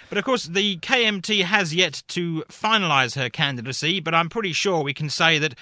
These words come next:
she will run for the K M T, there being really no one else who's put their hand up.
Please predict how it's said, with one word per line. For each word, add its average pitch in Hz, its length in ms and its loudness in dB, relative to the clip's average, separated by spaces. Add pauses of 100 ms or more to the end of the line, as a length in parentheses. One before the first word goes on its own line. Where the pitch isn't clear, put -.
(140)
she 185 220 2
will 180 260 2
run 170 300 4
for 135 80 -6
the 127 60 -2
K 139 200 4
M 113 140 0
T, 110 240 -2
there 139 200 4
being 131 320 4
really 135 300 -2
no 135 240 -2
one 131 160 0
else 135 220 0
who's 127 120 -6
put 139 180 -12
their 135 120 -4
hand 131 240 -4
up. - 160 -12